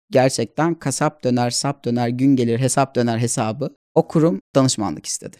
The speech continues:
Aynı konuda. "Emirhan Bey, eşitlik, çeşitlilik ve kapsayıcılık konusunda işte sizinle birlikte neler yapabiliriz, bir konuşabilir miyiz?" dedi. Kurumun bu arada kendisinin de haberi yok bu deneyimden.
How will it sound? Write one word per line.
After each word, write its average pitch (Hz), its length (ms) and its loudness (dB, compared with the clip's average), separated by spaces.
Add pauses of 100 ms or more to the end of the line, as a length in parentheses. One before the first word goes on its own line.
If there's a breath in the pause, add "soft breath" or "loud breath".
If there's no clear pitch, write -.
(100)
Aynı 131 240 2
konuda. 101 360 -6 (200)
"Emirhan 139 440 6
Bey, 151 260 4 (120)
eşitlik, 160 500 -2
çeşitlilik - 520 2
ve 165 60 2
kapsayıcılık 147 640 2
konusunda 131 600 0 (160)
işte 90 360 -2
sizinle 139 460 2
birlikte 120 520 0
neler 135 300 4
yapabiliriz, 120 560 -2
bir 135 60 -8
konuşabilir 113 540 -4
miyiz?" 117 300 -12
dedi. 117 320 -6
Kurumun 175 400 2
bu 180 40 6
arada 170 200 2
kendisinin 131 440 2
de 117 40 -2
haberi 110 260 -6
yok 113 200 -14 (160)
bu 113 80 -4
deneyimden. 113 540 -6